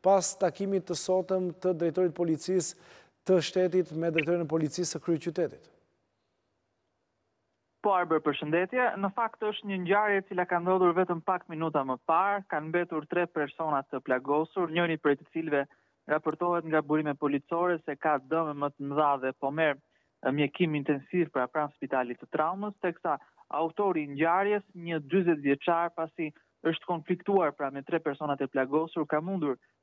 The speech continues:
Speaker 2: që të largohet, teksa është identifikuar nga ana e policisë dhe është shpallur tashmë në kërkim. Në bëhet me dije se, e,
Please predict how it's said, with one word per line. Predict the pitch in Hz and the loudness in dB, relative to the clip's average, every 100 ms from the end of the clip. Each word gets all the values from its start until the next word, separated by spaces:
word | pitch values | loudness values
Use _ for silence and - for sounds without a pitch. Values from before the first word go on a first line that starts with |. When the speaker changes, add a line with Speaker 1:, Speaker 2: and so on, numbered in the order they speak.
| _ | _
Speaker 2:
që | 156 151 | -2 0
të | 147 | -2
largohet, | 135 143 160 190 190 _ 165 | -4 -2 0 0 -2 _ -4
teksa | 160 - 147 - - 165 | -2 -4 -4 -6 -6 -6
është | - 156 | 0 2
identifikuar | 170 156 151 147 170 175 156 | 2 0 -4 -6 2 2 2
nga | 139 135 | 0 0
ana | 127 127 | -2 -4
e | 139 | -6
policisë | 139 147 - 175 170 | -8 -8 -6 -4 0
dhe | 147 143 | 0 0
është | - | -4
shpallur | - 151 147 143 | -2 0 0 -4
tashmë | 139 - 143 131 _ _ - - 139 | -6 -2 -2 -2 _ _ -18 -10 -6
në | 156 156 147 | 0 0 0
kërkim. | - 135 - 123 123 | -2 -6 -2 -2 -2
Në | 131 139 | -4 0
bëhet | 185 185 - 175 | 2 0 -2 -6
me | 151 | -4
dije | 160 202 202 | 0 0 0
se, | - 165 | -2 -6
e, | - _ _ _ - 127 | -8 _ _ _ -2 0